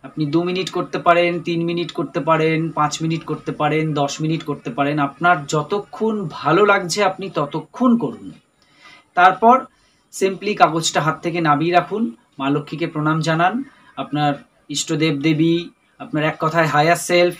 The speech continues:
ইউনিভার্স, এঞ্জেলস, সবাইকে ধন্যবাদ প্রণাম জানান। জানিয়ে আপনি এই কাজটি complete করুন,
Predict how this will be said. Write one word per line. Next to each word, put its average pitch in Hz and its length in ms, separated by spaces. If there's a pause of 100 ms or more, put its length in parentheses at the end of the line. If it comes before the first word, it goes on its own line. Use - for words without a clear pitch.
ইউনিভার্স, 170 600
এঞ্জেলস, 165 540
সবাইকে 240 480
ধন্যবাদ 185 420
প্রণাম 151 240
জানান। 104 340 (720)
জানিয়ে 180 360
আপনি 254 360 (420)
এই 240 300 (160)
কাজটি 156 380
complete 160 400
করুন, 113 300